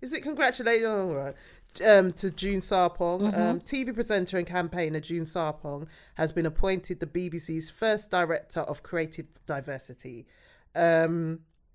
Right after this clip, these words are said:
Speaker 1: oh, Sarpong said, "I relish the challenge of working with senior leadership to make the B B C more inclusive and representative of the broad and diverse audience it serves." So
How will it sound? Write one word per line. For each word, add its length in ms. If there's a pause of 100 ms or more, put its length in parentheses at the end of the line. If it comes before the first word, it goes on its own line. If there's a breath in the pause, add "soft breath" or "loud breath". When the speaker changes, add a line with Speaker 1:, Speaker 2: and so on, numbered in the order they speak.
(1500 soft breath)
Speaker 1:
oh, 280
Sarpong 540
said, 360
"I 280
relish 520
the 120
challenge 520
of 120
working 340
with 80
senior 360
leadership 640
to 100
make 420
the 300
B 120
B 80
C 200
more 240
inclusive 800 (100)
and 280
representative 840 (340 soft breath)
of 180
the 100
broad 460
and 160
diverse 520
audience 540
it 160
serves." 480
So 340